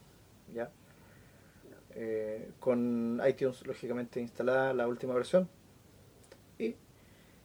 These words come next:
lógicamente, el iPhone cinco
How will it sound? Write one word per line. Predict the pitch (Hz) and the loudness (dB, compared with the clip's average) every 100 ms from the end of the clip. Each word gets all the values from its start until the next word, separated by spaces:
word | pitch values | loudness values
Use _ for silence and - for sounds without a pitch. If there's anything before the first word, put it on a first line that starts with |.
| - - | -20 -16
lógicamente, | - 165 156 151 165 - - - - - - | -6 0 0 4 2 0 -14 -20 -20 -10 6
el | 160 147 | 8 10
iPhone | 139 - 120 | 8 4 -6
cinco | 139 123 143 - | -8 0 0 0